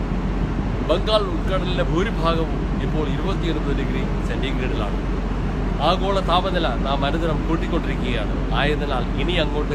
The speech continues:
കേരളത്തിൽ മഴ കൂടാനേ സാധ്യതയുള്ളൂ. കഴിഞ്ഞ രണ്ട് വർഷത്തിനിടയിൽ അറബിക്കടലിലുണ്ടായ ചുഴലികളായ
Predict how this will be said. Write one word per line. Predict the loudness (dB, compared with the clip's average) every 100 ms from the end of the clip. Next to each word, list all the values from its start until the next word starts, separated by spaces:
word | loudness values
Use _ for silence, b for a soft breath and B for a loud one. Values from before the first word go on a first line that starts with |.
| 0
കേരളത്തിൽ | 0 0 0 -2 0 0 0 2
മഴ | 2 0
കൂടാനേ | 0 0 0 0 0 -2 0
സാധ്യതയുള്ളൂ. | 0 0 0 -2 0 -2 -2 -2 -2 -2 -2 -2 -2 -2 0 0
കഴിഞ്ഞ | 2 2 2
രണ്ട് | 2 2
വർഷത്തിനിടയിൽ | 0 0 0 0 0 2 0 0 0 0
അറബിക്കടലിലുണ്ടായ | 0 0 0 0 0 0 0 0 2 2 0 -2 0
ചുഴലികളായ | 0 2 2 2 2 2